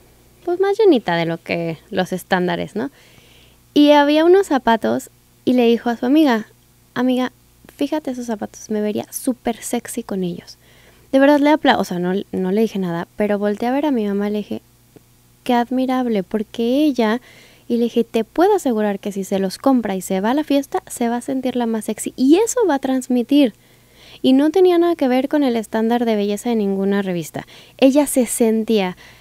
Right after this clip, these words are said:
y no por ver, decir: "Bueno, otra vez llegas algo afuera", sino que ella no, no estaba necesitando solo de los zapatos, pero ella decía: "Híjole, me voy a ver increíble". Y así se iba a parar con esa actitud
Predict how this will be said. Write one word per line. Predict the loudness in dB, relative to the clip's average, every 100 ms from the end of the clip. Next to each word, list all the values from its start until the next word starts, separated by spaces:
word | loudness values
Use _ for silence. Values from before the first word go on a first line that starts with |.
| _ _ 2
y | 4
no | 6 6
por | 4 6
ver, | 6 6
decir: | 4 4 4
"Bueno, | 4 4 2
otra | 2 2
vez | 4
llegas | 4 2 2 0
algo | 0
afuera", | 2 4 4 2 -6 -20 -12
sino | -2 2 2 0
que | 0 0
ella | 2 2 0 _ -6
no, | 0 2 2
no | 2 0
estaba | 0 0 2 4
necesitando | 2 0 -2 2 2 2
solo | 0 -2
de | -2
los | -2 -4
zapatos, | -4 -6 -6 -10
pero | -6 -4
ella | -4
decía: | -4 -6
"Híjole, | -4 -4
me | -2 -2
voy | -4
a | -2
ver | -2
increíble". | 0 0 2 2 2 2 2 2 0 _ _ -2
Y | 2
así | 2 0
se | 0 2
iba | 2
a | 0
parar | -2 0 0 -2 _ _ -10
con | 0 2 2
esa | -2 -6
actitud | -4 -6 0 2 2